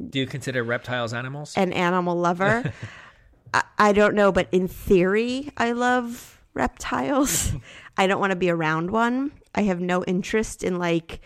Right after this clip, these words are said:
Speaker 2: you know, when they do, like, the petting zoos and stuff or whatever it is when you can pe-,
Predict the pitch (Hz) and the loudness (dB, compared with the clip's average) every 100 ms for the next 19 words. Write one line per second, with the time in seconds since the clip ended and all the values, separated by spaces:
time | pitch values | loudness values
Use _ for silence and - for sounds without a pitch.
0 | - - - _ - 202 165 165 156 175 | -20 -20 -20 _ 2 4 4 0 -2 0
1 | 170 160 180 170 - 165 190 180 196 185 | 0 0 -2 -2 -2 -2 -2 -2 -4 -2
2 | 208 202 196 202 196 - 202 208 190 185 | 0 0 -2 -4 -8 -2 -2 -2 -2 0
3 | 190 180 190 196 180 180 180 190 175 - | 0 0 -2 -4 -4 -4 -4 -4 -2 -4